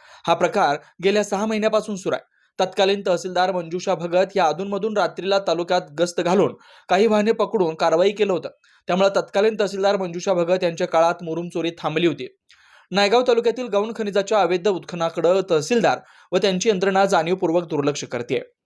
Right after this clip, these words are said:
त्यामुळे महसूल विभागात वरपासून ते खालपर्यंत भ्रष्टाचाराची गटारगंगा जोरात वाहत असल्याचं दिसून येत आहे. गौण खनिजाच्या अवैध उत्खनन व वाहतुकीत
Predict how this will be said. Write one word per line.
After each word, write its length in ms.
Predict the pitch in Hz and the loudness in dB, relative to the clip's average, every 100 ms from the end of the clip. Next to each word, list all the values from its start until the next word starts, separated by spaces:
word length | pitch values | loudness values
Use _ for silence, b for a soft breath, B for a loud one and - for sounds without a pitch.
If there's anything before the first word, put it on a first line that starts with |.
| _ _ _ _ _ _ - | _ _ _ _ _ _ -2
त्यामुळे 220 | 175 196 | 2 2
महसूल 340 | 180 160 247 | 2 0 0
विभागात 420 | 233 180 170 175 196 - b b 160 | 2 2 2 2 0 -8 b b 2
वरपासून 500 | 220 240 180 - 202 | 2 4 0 -2 -8
ते 80 | 214 | -6
खालपर्यंत 520 | 175 175 170 165 170 | -4 -4 -2 -4 -6
भ्रष्टाचाराची 720 | 180 156 160 165 156 147 147 175 | -8 -6 -6 -2 0 0 -2 -4
गटारगंगा 680 | 143 175 208 170 156 127 - B B 170 | -2 -2 -4 -2 0 0 -4 B B 2
जोरात 240 | 196 220 | 4 4
वाहत 260 | 220 175 175 | 0 -4 -4
असल्याचं 340 | - 147 139 | -4 -6 -6
दिसून 240 | 156 135 127 | -8 -12 -12
येत 80 | 123 | -6
आहे. 100 | 120 - b b b - | -8 -8 b b b -2
गौण 180 | 175 185 | 0 2
खनिजाच्या 460 | 190 180 175 175 185 | 0 0 0 2 2
अवैध 260 | 165 190 | 2 2
उत्खनन 420 | 220 190 208 208 220 | 2 2 0 0 2
व 120 | 220 | 2
वाहतुकीत 400 | 190 185 190 | 2 -2 -4